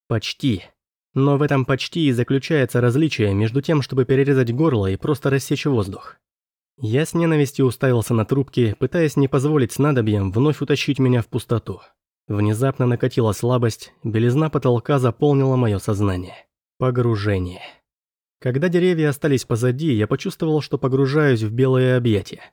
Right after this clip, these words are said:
Наст был слишком тонким, чтобы удержать вес человека, а под ним скрывались холодные мягкие глубины, в которых можно утонуть.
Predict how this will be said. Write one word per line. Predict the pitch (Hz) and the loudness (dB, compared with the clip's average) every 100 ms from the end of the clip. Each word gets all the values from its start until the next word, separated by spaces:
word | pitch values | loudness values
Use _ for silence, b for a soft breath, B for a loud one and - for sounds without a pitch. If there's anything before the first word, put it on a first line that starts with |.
| _ _ _ _ | _ _ _ _
Наст | 120 131 135 | -2 0 0
был | 120 127 | 2 0
слишком | 117 139 - 127 113 | 0 -2 0 0 2
тонким, | 151 131 - 101 | 0 0 0 -2
чтобы | - 117 113 | -2 -2 0
удержать | 120 120 127 123 | 0 0 -2 0
вес | 123 120 | 0 -2
человека, | - 117 123 131 - 110 - _ | -2 0 0 0 -2 -4 -4 _
а | 123 | -4
под | 131 135 | -2 0
ним | 165 135 | 2 0
скрывались | - 127 135 120 | 0 0 0 0
холодные | - 127 147 123 120 110 | -2 0 2 2 2 2
мягкие | 127 117 127 | 0 0 -2
глубины, | 120 127 135 123 90 - - _ | 0 2 2 0 -2 -8 -20 _
в | - | -10
которых | 123 156 131 - | -4 -2 -2 0
можно | 135 120 123 | 0 2 0
утонуть. | 117 139 127 87 - | 0 0 0 -2 -10